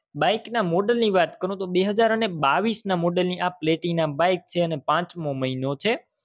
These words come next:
સાવ નવી બાઇક છે, માત્ર એક જ વરસ ચલાવેલી આ બાઇક છે.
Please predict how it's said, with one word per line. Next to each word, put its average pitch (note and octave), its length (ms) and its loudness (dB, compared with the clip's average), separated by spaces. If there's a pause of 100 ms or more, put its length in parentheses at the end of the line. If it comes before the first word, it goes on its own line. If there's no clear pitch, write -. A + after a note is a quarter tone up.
(840)
સાવ F3+ 420 4
નવી D#3+ 400 2
બાઇક D3+ 320 2
છે, E3+ 240 -4
માત્ર D3 560 0 (160)
એક F3 320 -2
જ F#3 160 4
વરસ F3 420 2
ચલાવેલી C#3+ 520 2
આ B2+ 80 2
બાઇક C3 300 0
છે. G3 400 0